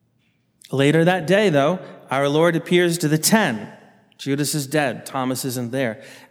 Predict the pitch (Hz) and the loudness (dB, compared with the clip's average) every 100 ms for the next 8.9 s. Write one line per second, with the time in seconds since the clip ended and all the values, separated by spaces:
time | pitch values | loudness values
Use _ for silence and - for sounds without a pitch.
0 | - 160 165 180 165 147 - 208 240 220 | 2 4 6 4 0 -4 -2 2 4 4
1 | 143 147 156 165 156 156 175 190 - 160 | 0 0 4 4 2 2 0 -2 -2 -2
2 | 131 - - - _ _ _ _ _ _ | -2 -6 -20 -20 _ _ _ _ _ _
3 | _ _ _ _ _ _ _ _ _ _ | _ _ _ _ _ _ _ _ _ _
4 | _ _ _ _ - - - _ _ _ | _ _ _ _ -20 -20 -20 _ _ _
5 | _ _ _ _ _ _ _ _ _ _ | _ _ _ _ _ _ _ _ _ _
6 | _ _ _ _ _ _ _ _ _ _ | _ _ _ _ _ _ _ _ _ _
7 | 156 170 180 160 160 147 151 190 196 170 | 2 4 6 4 4 2 0 2 2 2
8 | 147 151 139 143 160 147 110 110 | 2 2 2 0 -2 -2 -4 -10